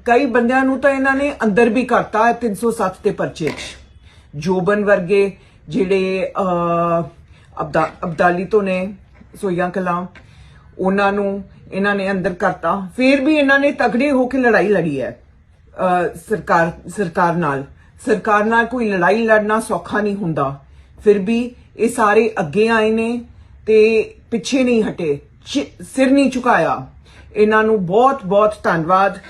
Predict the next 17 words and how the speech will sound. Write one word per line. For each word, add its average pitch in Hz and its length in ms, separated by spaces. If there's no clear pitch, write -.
ਕਿ 220 120
ਇਹਨਾਂ 214 300
ਨੇ 208 340
ਸਾਡੇ, 208 520
ਸਾਡਾ 190 280
ਸਾਥ 165 380
ਦਿੱਤਾ। 123 460
ਵੋਟਿੰਗ 208 460
ਪਰਸੈਂਟੇਜ 202 640
ਕਿੱਥੇ 254 600
ਸੱਠ, - 640
ਸੱਠ 214 280
ਸੱਤਰ 220 360
ਦੇ 214 160
ਵਿੱਚ 202 340
ਹੁੰਦੀ 156 240
ਸੀਗੀ 151 500